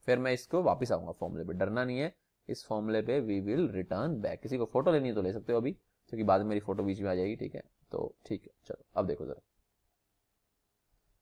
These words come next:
देखो जरा एक एग्जांपल लेते हैं, ठीक है। तो एग्जांपल मैंने लिया ये कि ये भाई हमारा मिरर है ऐसे, अ, कलर दूसरा ले लेता हूँ, ब्लैक ले लेते हैं।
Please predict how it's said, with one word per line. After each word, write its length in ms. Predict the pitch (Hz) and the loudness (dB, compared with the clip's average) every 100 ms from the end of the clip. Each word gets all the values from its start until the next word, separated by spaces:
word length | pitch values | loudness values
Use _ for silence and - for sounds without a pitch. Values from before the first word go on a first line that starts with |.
| _ _ _ _ | _ _ _ _
देखो 260 | 117 101 - | -2 -2 -4
जरा 380 | - - _ 131 | -12 -16 _ 0
एक 60 | |
एग्जांपल 420 | 113 104 90 - 73 | 2 0 -4 -6 -8
लेते 280 | 69 - | -8 -14
हैं, 80 | - _ _ _ - | -20 _ _ _ -20
ठीक 100 | - - | -14 -10
है। 100 | - _ - | -10 _ -10
तो 60 | |
एग्जांपल 420 | - 110 110 110 120 | -6 -2 0 0 0
मैंने 220 | 107 110 | -2 -2
लिया 240 | 95 82 | -4 -4
ये 220 | 107 82 - _ _ _ - | -6 -10 -18 _ _ _ -8
कि 60 | |
ये 400 | 101 90 110 147 | -4 -2 2 4
भाई 260 | 139 95 107 | 2 0 -2
हमारा 380 | 104 92 80 90 | -2 -2 0 -2
मिरर 360 | 87 87 85 | -4 -6 -6
है 220 | 92 101 - _ _ - | -4 -4 -6 _ _ -8
ऐसे, 300 | 87 85 - _ - | -6 -6 -14 _ -14
अ, 240 | 98 87 85 - - - - - - - - - - _ _ - | -10 -8 -8 -10 -16 -18 -20 -20 -20 -20 -20 -20 -20 _ _ -4
कलर 180 | 92 90 | 2 2
दूसरा 200 | 92 98 | 2 4
ले 80 | 90 | 4
लेता 200 | 82 - | 4 2
हूँ, 120 | - - | 0 2
ब्लैक 240 | 76 - | 2 4
ले 80 | 71 | 4
लेते 200 | 76 | 4
हैं। 80 | - | 0